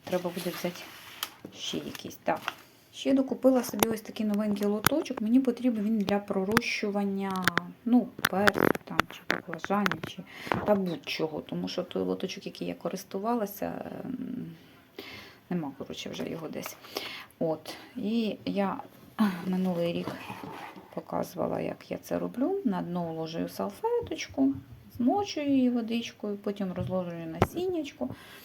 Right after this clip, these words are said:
м, теж збризкую водичкою і закриваю, такий парниковий ефект. І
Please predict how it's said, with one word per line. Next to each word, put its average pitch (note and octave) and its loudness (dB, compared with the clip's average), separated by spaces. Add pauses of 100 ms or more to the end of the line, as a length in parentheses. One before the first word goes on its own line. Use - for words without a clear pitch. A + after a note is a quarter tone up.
(340)
м, F3 4
теж F3+ 4
збризкую F3 -6
водичкою B3+ 4
і D4 2
закриваю, A3+ 2
такий - -4
парниковий F#3 -2
ефект. B3+ -2
І G3 2